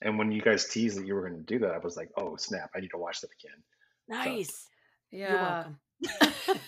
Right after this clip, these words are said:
Speaker 2: It's
Speaker 1: Yeah,
Speaker 2: such a
Speaker 1: thank
Speaker 2: good
Speaker 1: you.
Speaker 2: arc. Oh my goodness.
Speaker 3: It's one of the best ones. I think it has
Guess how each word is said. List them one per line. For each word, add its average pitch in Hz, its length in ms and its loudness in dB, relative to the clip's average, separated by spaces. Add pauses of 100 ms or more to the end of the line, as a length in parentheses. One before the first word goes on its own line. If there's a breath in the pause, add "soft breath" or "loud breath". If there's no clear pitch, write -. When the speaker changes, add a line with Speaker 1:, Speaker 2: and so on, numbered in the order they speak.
Speaker 2:
It's 294 300 4
Speaker 1:
Yeah, - 100 -4
Speaker 2:
such 254 220 2
a 233 80 4
Speaker 1:
thank - 100 -6
Speaker 2:
good 226 140 4
Speaker 1:
you. - 120 -4
Speaker 2:
arc. 214 380 8
Oh 233 100 0
my 220 140 2
goodness. 196 560 -2 (240 soft breath)
Speaker 3:
It's 294 240 8
one 240 340 10
of 277 180 8
the 240 100 10
best 208 360 6
ones. 214 180 4
I 226 140 8
think 277 180 6
it 262 80 4
has 233 280 2